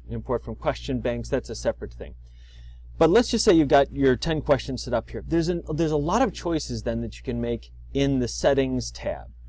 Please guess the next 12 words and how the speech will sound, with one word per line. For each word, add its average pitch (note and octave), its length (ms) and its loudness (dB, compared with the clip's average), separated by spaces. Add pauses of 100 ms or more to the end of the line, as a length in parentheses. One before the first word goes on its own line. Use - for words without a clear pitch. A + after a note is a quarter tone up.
So - 160 -14
click - 220 -8
on E3 100 -6
settings. A#2 640 0 (1160)
And D#3 140 0
the D#3+ 40 0
first C4 220 2
thing G#3+ 140 2
you F3+ 80 2
wanna D3 220 4
do C3 320 4
is B2 500 4